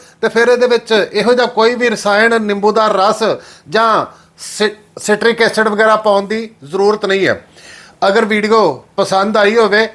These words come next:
ਤਾਂ ਲਾਈਕ, ਕੁਮੈਂਟ ਅਤੇ ਸ਼ੇਅਰ ਕਰਨ ਦੇ ਨਾਲ ਨਾਲ ਇਹ ਵੀ ਦੱਸਿਓ ਕਿ ਤੁਸੀਂ ਹੋਰ ਕਿਹੋ ਜਿਹੀ ਜਾਣਕਾਰੀ ਲੈਣਾ ਚਾਹੁੰਦੇ ਹੋ,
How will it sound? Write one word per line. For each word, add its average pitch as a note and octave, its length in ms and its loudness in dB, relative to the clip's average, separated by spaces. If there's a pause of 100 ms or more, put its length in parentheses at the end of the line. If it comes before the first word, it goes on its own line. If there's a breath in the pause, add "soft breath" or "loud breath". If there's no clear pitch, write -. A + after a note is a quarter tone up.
(300 soft breath)
ਤਾਂ G#3+ 120 0
ਲਾਈਕ, G3+ 480 0
ਕੁਮੈਂਟ G3+ 680 -4 (120)
ਅਤੇ G#3 180 0
ਸ਼ੇਅਰ A3 320 0
ਕਰਨ G3+ 300 -2
ਦੇ G#3+ 100 2
ਨਾਲ F#3+ 300 2
ਨਾਲ G3 320 2 (360 loud breath)
ਇਹ B3 140 2
ਵੀ C#4 100 -2
ਦੱਸਿਓ A3+ 440 0 (500 loud breath)
ਕਿ G#3+ 100 0
ਤੁਸੀਂ G#3+ 460 0 (200)
ਹੋਰ G#3+ 300 4 (160)
ਕਿਹੋ B3 260 0
ਜਿਹੀ C4 140 -4
ਜਾਣਕਾਰੀ G#3 460 0
ਲੈਣਾ G3+ 280 0
ਚਾਹੁੰਦੇ A3 300 0
ਹੋ, A#3 220 2